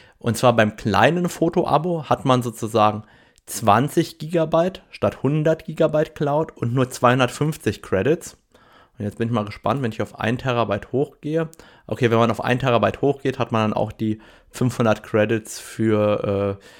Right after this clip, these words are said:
generative K I. Und wenn wir das ganz große Abo nehmen, dann sind wir bei, ah, bei dem, im ganz großen Abo hat man auch nur, in Anführungszeichen, tausend Credits für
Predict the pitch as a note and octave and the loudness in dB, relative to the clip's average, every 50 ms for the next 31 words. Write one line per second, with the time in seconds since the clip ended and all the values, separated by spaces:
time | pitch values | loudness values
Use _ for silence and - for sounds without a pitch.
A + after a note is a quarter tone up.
0 | - - - _ _ - - A2 A2+ A#2 G#2 A2 G#2 - - - A#2+ G#2+ G#2 G#2 | -20 -20 -20 _ _ 0 2 2 4 4 4 4 2 2 -2 -4 -2 -2 -2 -4
1 | - - - - F2+ - - B2 D#3 G3 G3 - - - - _ _ _ _ - | -6 -6 -4 -4 -4 -2 -2 -4 -4 -4 -6 -8 -16 -20 -20 _ _ _ _ -6
2 | A2 A2+ A2+ A#2 A#2 A#2+ A#2 G#2+ G#2 - - - G#2 G#2+ G#2 - - - - - | -2 0 2 2 2 2 2 0 -2 -2 -2 0 0 0 -2 -4 -8 -12 -6 -2
3 | A2+ A#2+ C#3 D#3 - - - - - D3+ D#3+ F3 E3 D#3+ D#3 D3+ D#3 D#3 D#3 D#3+ | 0 0 0 0 0 -4 -4 -4 -4 -4 -4 -4 -4 -4 -4 -2 -2 -2 -2 -2
4 | E3 D#3 D#3 _ _ _ _ _ _ _ _ _ _ _ - G#2+ G#2 A2+ B2+ A#2+ | -4 -6 -8 _ _ _ _ _ _ _ _ _ _ _ -4 -2 0 0 0 0
5 | A#2 A#2+ B2+ B2+ B2+ A#2 G#2+ A#2 G#2+ A2 G#2+ A2 - - - - - - - C#3 | 0 -2 0 0 0 0 2 2 2 2 0 -4 -10 -20 -20 -20 -10 -2 2 4
6 | C3+ G#2+ - - - - - A2 A2 A2 G#2+ G#2 - - - B2+ B2 A#2+ - A2+ | 4 4 2 0 -4 -2 0 2 2 2 0 -2 -6 -6 -4 -2 0 2 2 2
7 | D3 - - - - - C#3+ - - - - C#3+ D3 C3+ C#3+ - - A#2+ - - | 2 0 -6 -6 -4 -4 -4 -4 -4 -4 -4 -4 -2 -4 -4 -2 -2 -2 0 0
8 | - B2+ B2 B2 A2+ A2 A2+ A#2+ C3 D3+ E3 E3 F3 F#3 - C3 C3+ C3 D3+ C#3+ | -2 -2 -2 -4 -4 -2 -2 0 0 2 4 4 2 2 0 -4 -4 -4 -4 -6
9 | - - C3+ C3 C3 - - - - B2+ D3 C3+ B2 A#2 G#2 - - - G#2+ G2 | -6 -6 -6 -6 -8 -8 0 4 4 4 4 4 0 -2 -4 -4 -2 0 0 0
10 | G2 A2 G#2+ - - - - G#2+ G#2 G2+ | 0 -2 -6 -8 -10 -6 -4 -4 -4 -4